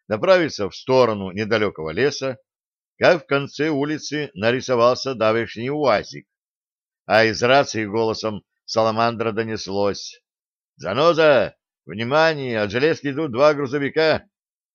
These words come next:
«Заноза в канале! Серега, сколько до них?» «Примерно шестьсот». «До Козлика триста пятьдесят. Пока тяжеловесы до нас доедут,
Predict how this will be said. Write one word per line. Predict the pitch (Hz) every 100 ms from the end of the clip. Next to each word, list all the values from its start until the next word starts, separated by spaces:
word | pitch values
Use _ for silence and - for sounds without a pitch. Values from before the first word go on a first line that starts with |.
| _ _ _ _ _
«Заноза | - 95 101 107 131
в |
канале! | - 117 107 110 113 - _ _ _
Серега, | - 110 131 117
сколько | 101 123 127 127
до | 117
них?» | 98 - _ _ _ _ _ _ _
«Примерно | - 110 143 170 175 160
шестьсот». | - 143 - 175 175 - - _ _ _ _ _ _ _ _ _ _ _ _
«До | 76 98
Козлика | 92 143 170 135 156 - 147
триста | - 117 123 - 120
пятьдесят. | - 123 131 - 76 - _ _ _ _ _ _ _ _ -
Пока | 110 - 123 120 117
тяжеловесы | - 110 120 117 123 117 107
до | 101
нас | 107 107 98
доедут, | 95 101 147 107